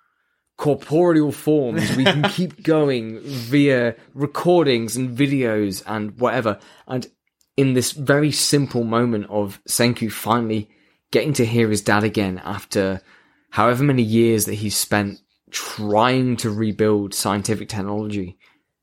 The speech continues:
Speaker 1: we get that really pure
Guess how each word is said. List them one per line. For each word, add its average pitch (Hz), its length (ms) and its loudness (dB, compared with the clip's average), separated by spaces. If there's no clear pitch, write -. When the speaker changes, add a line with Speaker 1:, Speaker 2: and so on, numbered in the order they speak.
Speaker 1:
we 123 140 2
get 120 320 0
that 107 140 -6
really 120 440 0
pure 135 720 2